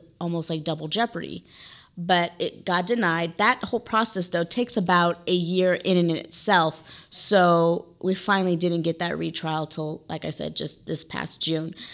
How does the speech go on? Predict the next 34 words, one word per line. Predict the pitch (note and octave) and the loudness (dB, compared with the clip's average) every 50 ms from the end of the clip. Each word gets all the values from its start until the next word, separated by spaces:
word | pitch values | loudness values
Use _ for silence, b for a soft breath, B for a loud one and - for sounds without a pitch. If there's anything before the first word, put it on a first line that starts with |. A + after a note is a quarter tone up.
| B B B B B _ | B B B B B _
And | F#3+ F#3+ F3+ F#3 F#3 F#3 F#3 F#3 F3 F3+ - | 0 2 2 2 2 2 0 -2 -4 -4 -4
it | - G3+ | -2 0
was, | G#3+ A3+ G#3+ F#3+ - - - - - _ _ _ _ _ | 0 0 0 -2 -4 -4 -6 -8 -12 _ _ _ _ _
a | - G#3+ | -2 0
lot | G#3 G#3 A3 A#3+ | 2 2 2 2
of | A#3 | 2
it | C4 B3 | 0 0
was | B3 A3 F3+ | 0 -2 0
really | F3 F3+ F3 E3+ E3+ | 0 0 0 0 -2
interesting | E3+ E3 - E3 - - E3+ D#3 | -4 -4 -4 -6 -4 -4 -6 -6
to | E3 E3+ | -6 -6
hear. | E3 - E3+ E3 - | -6 -6 -6 -4 -2
I | - F3+ G3 | -2 -2 -2
didn't | A3+ A3 G3 | -2 -4 -4
sit | - - G3 F3+ - | -4 -4 -6 -6 -6
through | F3+ F3+ | -4 -4
that | F3+ E3+ E3+ - | -4 -4 -4 -6
first | F3+ F3 E3 - - | -6 -4 -4 -4 -4
trial, | F#3 F3+ F3 E3+ E3 | -2 -2 -2 -2 -2
so | - F3+ | -4 -2
I | E3 D#3+ | -2 -2
was | D#3+ D#3 - | -2 -2 -2
seeing | - F#3+ F3+ F3 | -2 0 0 0
a | F3 E3+ | 0 0
lot | E3 E3 E3 | 0 0 0
of | E3 D3+ D#3 | -2 -2 -2
this | F3 F3 E3 - - | -4 -4 -4 -4 -6
for | - F3+ E3+ | -6 -6 -6
the | E3+ E3 | -6 -6
first | - - E3+ E3 D#3 - - | -6 -4 -4 -2 -2 -2 -4
time. | E3+ F3 F3 E3 E3+ E3+ E3 D#3+ B B B B B B B B B _ | -4 -6 -6 -4 -4 -6 -6 -8 B B B B B B B B B _
And | F3+ F3 F3 F3 E3+ E3+ E3+ E3+ - - _ _ _ _ _ | -2 0 0 0 -2 -4 -6 -8 -12 -20 _ _ _ _ _
it | - A3+ C4 | 0 2 2
was | D4 D#4 D4 | 2 0 -2